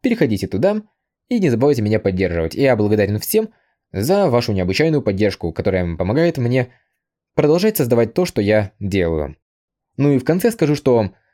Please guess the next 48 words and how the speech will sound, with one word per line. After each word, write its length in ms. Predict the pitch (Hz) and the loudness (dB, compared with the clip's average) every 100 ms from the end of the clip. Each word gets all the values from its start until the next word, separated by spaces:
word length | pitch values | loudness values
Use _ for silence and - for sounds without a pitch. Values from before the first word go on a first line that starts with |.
| _ _ _ - | _ _ _ -4
для 200 | 120 127 | 0 2
тех, 180 | 139 123 | 0 -2
кто 240 | - 107 | 0 0
будет 320 | 98 104 98 | 2 0 0
подписываться 440 | - - 107 92 95 | -4 -4 -2 -2 -4
на 60 | |
Telegram, 400 | 98 143 190 214 208 _ _ | -2 -2 0 0 -2 _ _
не 100 | 104 | -4
забывайте, 380 | 120 190 220 151 | -2 0 0 -2
что 280 | - 113 101 | -2 -2 -2
скоро 420 | - - 123 104 | -2 0 2 2
там 220 | 98 95 | 0 -2
будут 240 | 95 98 92 | 0 -2 -2
выходить, 420 | 95 98 98 - | -4 -4 -4 -2
э, 240 | 90 85 - _ | -2 -2 -8 _
по 60 | 117 | -2
достижению 380 | 110 107 98 92 | -2 -2 -2 -2
семиста 300 | 104 92 85 | -4 -4 -6
подписчиков 440 | - 87 - 90 | -6 -8 -6 -4
будет 180 | 90 87 | -4 -4
выходить, 360 | 90 92 92 - _ _ _ _ | -4 -4 -4 -8 _ _ _ _
э, 180 | - 90 | -4 -4
по-, 100 | 87 | -2
информационные 640 | 117 120 113 110 - 98 92 | -4 -2 0 0 0 -2 -2
посты 360 | 101 - 95 | -4 -2 -2
о 100 | 87 | 0
моей 240 | 90 123 127 | -2 0 0
личной 360 | 208 - 190 | 0 0 0
жизни. 380 | 160 156 135 123 _ _ - | 0 0 -2 -4 _ _ -4
Также 240 | 226 160 | -2 -2
скоро 260 | - 123 113 | 0 0 2
пр-, 160 | 110 | 0
планирую 340 | 104 110 107 104 | 0 0 2 2
провести 460 | 95 92 - 95 | 0 -2 -4 -2
некие 320 | 92 92 92 | -2 -2 -4
стримы 340 | 87 185 214 214 | -4 -2 0 2
на 80 | 196 | 2
Ютубе 440 | 190 196 185 180 _ _ | 2 2 0 -2 _ _
и, 100 | 123 | -4
в 60 | 110 | 0
принципе, 360 | 101 156 - 135 | 0 -2 0 0
более 240 | 120 117 | 2 2
активно 260 | 110 120 113 | 0 0 0
вести 220 | 110 113 | -2 -2
YouTube 180 | 107 107 | -2 0
деятельность, 520 | 113 110 107 104 - | -2 0 -2 -4 -8
заняться 500 | 95 101 95 92 - | -4 -2 -2 -2 -2
им, 200 | 120 123 | -4 -6